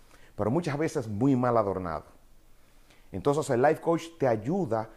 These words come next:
a que puedas identificar las metas, el camino, el significado verdadero de lo que es el éxito, también a crear los planes de crecimiento personal y profesional. Debes de, de estar acompañado de alguien que te pueda guiar.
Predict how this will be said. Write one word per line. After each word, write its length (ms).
a 140
que 120
puedas 380
identificar 680
las 180
metas, 540
el 200
camino, 640
el 140
significado 600
verdadero 440
de 80
lo 100
que 100
es 100
el 120
éxito, 400
también 280
a 100
crear 320
los 140
planes 480
de 80
crecimiento 560
personal 480
y 40
profesional. 640
Debes 640
de, 380
de 100
estar 420
acompañado 960
de 120
alguien 280
que 120
te 120
pueda 300
guiar. 500